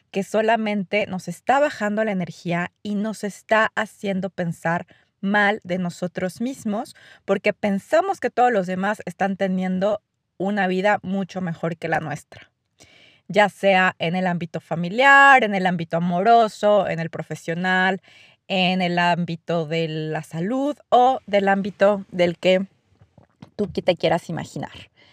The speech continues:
Eh, normalmente nos comparamos porque estamos pasando por una situación donde las emociones son bajitas.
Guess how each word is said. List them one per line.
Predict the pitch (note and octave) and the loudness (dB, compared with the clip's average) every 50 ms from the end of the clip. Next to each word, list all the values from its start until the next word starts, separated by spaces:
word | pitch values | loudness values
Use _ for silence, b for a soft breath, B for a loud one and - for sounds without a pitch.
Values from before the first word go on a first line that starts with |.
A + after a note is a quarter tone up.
| b b b b b b b b b b b _ _ | b b b b b b b b b b b _ _
Eh, | - G#3+ A3 G#3 G#3+ A3 A3 A3 - | 2 2 4 4 4 2 0 0 0
normalmente | - A#3 B3 C#4 C4 C#4 D#4+ E4 F4+ F#4+ F#4 E4 C#4+ B3 A3+ A3 G3+ - - G#3 A3 | 0 2 2 2 2 4 4 4 4 4 2 0 0 2 2 0 0 0 0 0 0
nos | A#3 G#3+ F#3+ - - | 0 -2 -4 -4 -4
comparamos | D#3+ D#3 E3+ - F#3 G3 G3 G3 G3 F#3+ F#3 E3 E3 E3 G3+ - - - b b b b b b b b _ | -6 -6 -4 -2 0 2 4 4 4 2 0 -2 -4 -6 -8 -10 -14 -18 b b b b b b b b _
porque | - A3+ - - - B3+ B3 | -4 -4 -4 -2 0 0 0
estamos | B3+ B3 - - - C#4 D4 C#4+ D4+ G#3 - - | 0 -2 -4 -2 0 0 0 0 -2 -4 -4 -2
pasando | A3+ A3+ - A#3 G3+ A3 A3 G#3 | -2 -2 0 0 -2 0 -2 -2
por | - G#3+ G3+ F#3 | -4 -4 -4 -4
una | F#3 G3 G#3 G3+ | -4 -4 -6 -6
situación | - - F3+ - - F3 D#3 - - - - G3 G3 G3 F#3+ F3+ F3 F#3 F#3 b b b b b b b b b b b | -8 -12 -14 -12 -12 -14 -14 -16 -16 -12 -6 -2 -2 0 0 -2 -2 -6 -8 b b b b b b b b b b b
donde | F3+ F3 G3 A3 A3 G#3+ G#3 G#3 G#3 G#3 G#3 G3+ G3 G3+ G3 G3 | -4 0 2 4 4 4 2 0 0 0 2 2 2 2 2 0
las | G#3 G#3 G#3 G#3 G#3 G#3 F#3 - - | 0 -2 -2 -2 -2 -2 -2 -4 -4
emociones | G#3+ G3 G3 G3 F#3 - - B3 C4 C4 B3 A#3 G#3+ G#3 G#3 A3+ B3 - - - | -4 -2 -2 -4 -6 -8 -6 -2 -2 0 0 0 0 -2 -2 -4 -6 -8 -12 -18
son | - - - - G3 G3 G3 G3 G3 | -20 -20 -8 -4 -4 -2 -2 0 -2
bajitas. | F#3 F#3 F3 - - - - G3 E3+ - - C#3+ - - - - - - | -2 -2 -4 -6 -10 -10 -8 -8 -6 -6 -8 -8 -8 -12 -20 -20 -20 -20